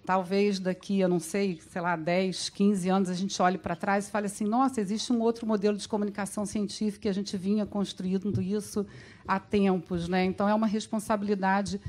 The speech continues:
enorme de toda essa comunidade aqui reunida, alunos, pesquisadores, gestores, enfim, todos nós, é, muito conscientes, é, da importância, né, do avanço na área da, da, do acesso aberto e da ciência aberta.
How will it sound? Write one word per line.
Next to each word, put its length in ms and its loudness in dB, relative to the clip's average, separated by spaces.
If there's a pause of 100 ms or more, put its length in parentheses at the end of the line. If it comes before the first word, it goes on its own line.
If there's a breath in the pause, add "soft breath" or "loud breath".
(300 loud breath)
enorme 600 6
de 120 -2
toda 240 4
essa 160 -2
comunidade 680 2
aqui 200 0
reunida, 640 2 (560)
alunos, 600 0
pesquisadores, 960 -2
gestores, 960 2
enfim, 500 0 (400 loud breath)
todos 380 4
nós, 640 2
é, 160 2
muito 260 0
conscientes, 1120 0 (380 loud breath)
é, 240 4
da 140 2
importância, 1000 0
né, 440 2
do 220 2
avanço 640 2
na 140 2
área 360 2
da, 320 2
da, 400 0
do 120 -2
acesso 380 -2
aberto 320 0
e 40 -4
da 120 0
ciência 420 0
aberta. 480 -6